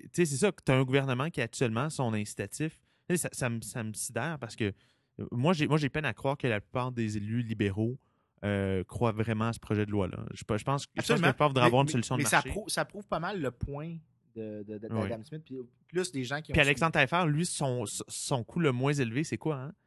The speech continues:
Speaker 1: C'est, c'est, c'est, c'est de s'assurer que ce projet de loi-là passe.
Speaker 2: Exactement, parce que lui,
Speaker 1: Ouais.
Speaker 2: c'est, puis c'est pas qu'il est méchant, c'est qu'il voit que quelqu'un lui
Speaker 1: Ouais, ouais.
Speaker 2: envoie un signal que l'option la, la plus cheap possible,
Speaker 1: Mhm.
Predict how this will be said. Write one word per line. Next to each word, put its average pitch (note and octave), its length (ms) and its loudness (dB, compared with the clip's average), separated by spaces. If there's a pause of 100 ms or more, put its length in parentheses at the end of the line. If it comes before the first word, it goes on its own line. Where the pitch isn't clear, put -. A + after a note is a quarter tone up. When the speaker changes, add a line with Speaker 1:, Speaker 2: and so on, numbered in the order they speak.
(300)
Speaker 1:
C'est, B2+ 240 0
c'est, C3 280 2
c'est, C3 180 0
c'est C#3 160 -2
de - 40 -14
s'assurer B2+ 360 -2
que C#3 100 -4
ce - 80 -8
projet A2+ 220 -2
de G#2+ 60 -10
loi-là G#2+ 200 -2
passe. - 380 -10
Speaker 2:
Exactement, E3+ 460 0
parce B2+ 180 -8
que D3 80 -6
lui, C#3 280 -6
Speaker 1:
Ouais. G#3 260 -6
Speaker 2:
c'est, C3 160 -10
puis - 120 -12
c'est D3 120 -6
pas A#3 120 -6
qu'il D#3+ 140 -8
est - 20 -6
méchant, C3+ 360 -6
c'est - 140 -12
qu'il - 240 -18
voit C#3 280 -2
que D3+ 220 -10
quelqu'un D3 400 -10
lui C#3+ 180 -6
Speaker 1:
Ouais, D#3 80 2
ouais. C3 120 4
Speaker 2:
envoie C#3+ 160 -6
un C#3+ 60 -6
signal B2+ 600 -8 (560)
que - 60 -2
l'option D3+ 540 -2
la, C3 140 -2 (260)
la A2 120 -10
plus - 200 -20 (100)
cheap E3+ 340 -12
possible, B2 500 -10
Speaker 1:
Mhm. C3 200 2